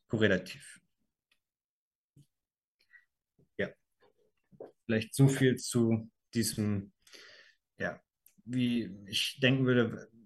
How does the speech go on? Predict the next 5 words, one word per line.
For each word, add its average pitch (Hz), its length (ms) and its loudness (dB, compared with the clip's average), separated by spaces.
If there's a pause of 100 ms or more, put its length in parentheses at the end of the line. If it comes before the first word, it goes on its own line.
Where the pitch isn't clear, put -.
(100)
bei 104 260 -6
Konrad 120 340 4
Martius 113 380 0
sozusagen 110 800 2
allgemeinsten 123 1400 4